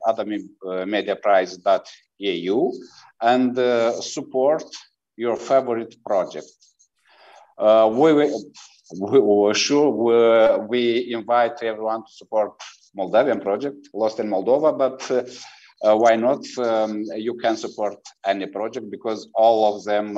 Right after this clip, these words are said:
are very interesting and, um, <clears throat> uh, they, um, worth supporting. Uh, more details on the Adami Media Prize dot, uh, A U and, uh, in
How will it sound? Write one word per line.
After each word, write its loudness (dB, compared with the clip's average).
are 0
very -4
interesting -8
and, -4
um, 0
<clears throat> 0
uh, 4
they, 4
um, 4
worth 2
supporting. -6
Uh, 8
more 4
details 0
on 0
the 2
Adami -2
Media -6
Prize -4
dot, -4
uh, -4
A -2
U 0
and, 0
uh, 0
in -8